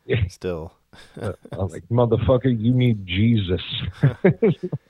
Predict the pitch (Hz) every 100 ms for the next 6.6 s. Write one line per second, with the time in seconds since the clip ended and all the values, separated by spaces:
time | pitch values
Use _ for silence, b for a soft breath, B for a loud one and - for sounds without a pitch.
0 | B B _ 113 107 101 120 123 107 95
1 | 101 90 98 98 95 90 - 92 85 -
2 | 85 80 82 - 87 87 90 90 85 -
3 | 80 80 78 - 87 85 82 82 - 87
4 | 78 - - 98 98 92 87 80 87 92
5 | 98 90 85 - 92 87 85 82 82 90
6 | 78 73 - 98 80 85